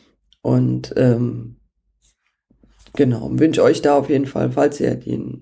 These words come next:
Entscheidung treffen wollt oder schon getroffen habt, ähm, viel Erfolg, vergleicht da auch irgendwie gut, wenn, wenn, wenn's euch wichtig ist. Ähm, falsch machen kann man am Ende nix. Und das hab ich, glaub ich, in der letzten Episode gar nicht gesagt.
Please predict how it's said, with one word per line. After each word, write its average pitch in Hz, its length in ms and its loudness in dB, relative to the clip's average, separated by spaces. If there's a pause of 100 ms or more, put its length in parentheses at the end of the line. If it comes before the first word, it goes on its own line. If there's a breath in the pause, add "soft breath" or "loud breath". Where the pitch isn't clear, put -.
(120)
Entscheidung 127 460 -2
treffen 156 320 -2
wollt 151 260 4
oder 131 360 -4 (180)
schon - 220 -6
getroffen 143 400 -4
habt, 143 260 -8 (640 soft breath)
ähm, 127 380 -2 (680)
viel 147 160 0
Erfolg, 160 480 2
vergleicht 131 600 0
da 90 100 2
auch - 160 -2
irgendwie 147 240 -4
gut, - 240 -6
wenn, 135 420 -2
wenn, - 300 -8
wenn's - 240 -6
euch - 220 -4
wichtig - 340 -4
ist. - 260 -2 (720 loud breath)
Ähm, 131 260 0
falsch 123 320 2
machen 127 260 0
kann 127 180 -2
man 123 140 0
am - 40 -6
Ende 127 220 -2
nix. 165 500 -2 (640 soft breath)
Und 139 160 -4
das 131 140 0
hab 143 120 0
ich, 127 60 -6
glaub 139 160 2
ich, 135 80 -2
in - 60 -6
der 120 100 0
letzten 143 280 2
Episode 139 460 -4
gar 127 200 0
nicht 123 180 -4
gesagt. 131 600 -4